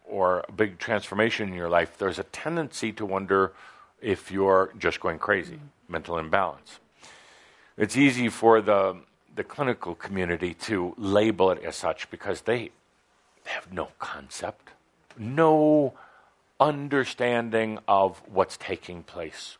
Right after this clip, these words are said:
Speaker 1: within you right now. On Earth right now, there's a tremendous number of people with, uh, that are going through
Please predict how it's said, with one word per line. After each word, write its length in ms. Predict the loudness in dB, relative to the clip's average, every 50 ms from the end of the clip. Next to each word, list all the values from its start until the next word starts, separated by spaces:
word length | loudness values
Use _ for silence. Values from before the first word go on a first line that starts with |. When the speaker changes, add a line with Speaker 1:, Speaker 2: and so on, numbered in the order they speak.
| _
Speaker 1:
within 340 | -2 -2 -2 0 -2 -4 -4
you 80 | -8 -10
right 260 | -10 -10 -10 -10 -12
now. 240 | -12 -10 -10 -12 -12 _ _ _ _ _ _ _ _ _ _ -20 -20 -20 -20 _ _ _ _ _ _ _ _ _ _ _ _ _ _ _ _ _ _ -2
On 60 | 2 2
Earth 260 | 4 4 2 0 4
right 200 | 2 2 4 4
now, 260 | 2 4 4 4 4
there's 440 | 4 2 -2 -2 -4 -6 -10 -14 -14
a 100 | -16 -20 -20 -16
tremendous 800 | -14 -10 -8 -4 0 2 2 2 2 2 0 0 -2 -2 -10
number 420 | -10 -10 -10 -4 -2 -2 0 0 0
of 100 | -2 -2
people 420 | -4 -10 -10 -6 -2 -2 -2 -2
with, 440 | -2 -4 -6 -6 -6 -10 -20 -20 -18
uh, 460 | -18 -16 -14 -12 -12 -12 -12 -12 -12 -6
that 120 | -4 -4 -4
are 80 | -4
going 320 | -4 -2 0 0 2 0 -2
through 500 | -6 -8 -8 -6 -4 -4 -4 -6 -8